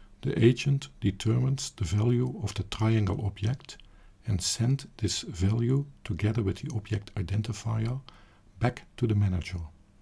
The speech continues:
The combination of object identifier and object value is called a variable binding, or in short, varbind. The next P D U we will discuss is the set P D U. This P D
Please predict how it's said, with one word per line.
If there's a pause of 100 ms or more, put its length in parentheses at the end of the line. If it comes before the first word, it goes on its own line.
(760)
The
combination (100)
of
object
identifier (140)
and
object
value (540)
is
called (180)
a
variable (140)
binding, (100)
or
in
short, (240)
varbind. (680)
The
next
P
D
U
we
will
discuss (300)
is
the
set
P
D
U. (540)
This
P
D